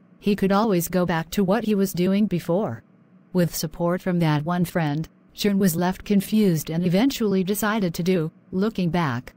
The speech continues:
his biggest driving force was no matter what one does, regardless of failure or success, the experience is for of success on yourself.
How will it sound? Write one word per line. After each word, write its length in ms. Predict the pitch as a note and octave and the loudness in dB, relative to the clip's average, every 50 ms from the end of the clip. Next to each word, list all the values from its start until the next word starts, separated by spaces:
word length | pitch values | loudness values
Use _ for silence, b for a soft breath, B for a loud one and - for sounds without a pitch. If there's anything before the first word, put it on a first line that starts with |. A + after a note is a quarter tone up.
| _ _ _ | _ _ _
his 240 | - G3 G3 F3+ - | -2 0 0 0 0
biggest 400 | C#3+ E3+ F#3+ G#3 B3+ B3 - G3 | 0 -2 0 2 0 -2 -2 -2
driving 380 | G3 G3 G3 G3+ G3 G3 F#3+ | -2 0 0 0 0 0 0
force 400 | F#3+ - G3 G3 G#3+ A3+ - - | 0 0 0 2 2 0 0 0
was 180 | G3+ G3+ F#3 F3 | 0 0 2 2
no 140 | F3+ F3 F3 | 2 2 2
matter 320 | F3+ E3+ F3 F3 F#3 F#3 | 2 0 0 0 0 0
what 260 | F3 F#3 F3+ F#3 - | 2 2 0 0 0
one 220 | F3+ F#3+ A3+ A#3 G#3 | 0 2 2 2 4
does, 480 | A#3 A#3 C4+ B3 E3 C3+ C3 - - _ _ _ - - | 4 2 2 2 0 -2 -2 -6 -8 _ _ _ -6 -2
regardless 640 | G3 F#3+ E3+ G3 F#3+ G3 G#3+ G3 D#3+ D3+ D3 - - | 0 0 2 2 2 2 2 0 0 -2 -2 -2 -4
of 100 | D#3 D3+ | -6 -4
failure 480 | - - F3 F#3+ G#3 F#3+ F3+ F3 D#3+ | -2 -2 0 0 2 2 2 2 2
or 240 | D#3 D3+ D#3 D#3+ D#3+ | 2 2 2 2 0
success, 720 | D#3 - F3 E3 - - G#3+ G3+ D#3 B2 B2+ D3 - - - _ _ _ _ - | 0 -2 -6 -6 -4 -2 0 0 0 0 -2 -4 -8 -12 -16 _ _ _ _ -2
the 140 | F3 F#3 F#3 | 0 2 2
experience 680 | D#3+ - - - A#3 B3 B3+ A#3+ G#3+ F3+ E3+ F3 - F3+ | 2 -2 -6 -2 -2 0 2 2 2 2 0 0 0 -2
is 180 | F#3 F3 E3+ | -2 -2 -2
for 160 | - - F3+ | -2 -2 0
of 140 | F3+ F3+ F3 | 0 0 -2
success 500 | - - F3 - - A3 G#3 F#3 D#3+ - | -4 -6 -6 -4 -2 -2 -2 -2 0 0
on 140 | F3 E3+ E3+ | 0 0 2
yourself. 580 | E3+ F3 D#3 - E3 C#3 B2+ B2 A#2+ - - | 0 0 -2 -2 -2 -2 -2 -2 -6 -8 -14